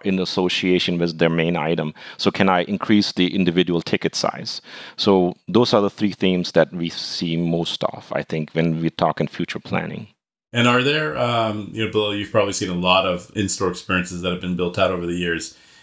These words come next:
Speaker 2: Is there a favorite one that you can, you can call out that you maybe personally like shopping in?
Speaker 1: So he,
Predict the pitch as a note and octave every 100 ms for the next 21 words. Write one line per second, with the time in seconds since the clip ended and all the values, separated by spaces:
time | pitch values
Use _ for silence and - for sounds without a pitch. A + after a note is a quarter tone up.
0 | _ G#2 G2+ A#2 A#2+ G#2 - A2+ A2 A#2+
1 | A#2 A#2+ A#2 G#2+ G#2+ G#2+ G2+ F#2 F#2+ F#2+
2 | G#2 F#2+ G2 G2+ G#2 - E2+ F#2+ F#2+ F2+
3 | _ G2+ F#2+ F2+ G#2+ - G2+ G2 F#2 -
4 | G2 G#2 G#2 A#2 B2 _ _ _ _ -
5 | F#2+ F2+ F2+